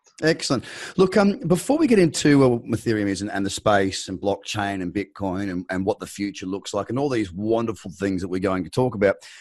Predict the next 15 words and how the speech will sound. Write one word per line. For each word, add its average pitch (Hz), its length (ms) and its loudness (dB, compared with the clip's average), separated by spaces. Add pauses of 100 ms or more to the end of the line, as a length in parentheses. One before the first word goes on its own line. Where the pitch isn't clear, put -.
do 143 80 -2
you - 20 4
wanna 440 160 4
just - 140 -8
tell 151 160 0
us 120 120 -2
a 113 40 0
little 110 320 0
bit 156 140 2
about 90 320 -2
your 90 160 -8
background 98 560 0
and, 98 180 2
um, 101 300 0
what 175 160 -2